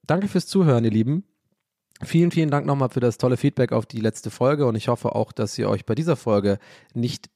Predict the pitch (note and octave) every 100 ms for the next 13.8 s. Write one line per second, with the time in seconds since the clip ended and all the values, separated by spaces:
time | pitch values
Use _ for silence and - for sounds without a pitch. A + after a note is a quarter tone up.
0 | - - B2 A2 G#2 - _ - G#2 F#2
1 | E2+ - - A#3+ - B2+ G2+ - - _
2 | _ G2+ F#2 E2+ D#2+ C2+ - _ _ _
3 | _ _ G#2 F#2+ - A2 G2 F2+ - G#2
4 | A#2+ B2 B2+ A2 - A#2+ A#2 - G2+ G#2
5 | G#2+ G#2 - A#2 G#2+ G2+ G#2 G#2+ G#2 A2
6 | G#2+ G#2 - E2+ E2+ F#2 _ _ _ _
7 | _ _ _ _ G#3+ C3+ - C#3 A2+ -
8 | - B3 G3+ - B3+ F3+ D3 C3+ A#2+ A#2
9 | G#2+ - D4 G#3 - - - G3 G3 A#3
10 | G#3 E3+ B2+ - - _ _ - - -
11 | - - _ - - A#3 A#3 G#3+ G3+ G#3
12 | - G#3+ B2+ - - _ _ - - B3
13 | B3 A#3 A#3 A#3+ A#3+ A#3 A#3+ F#3+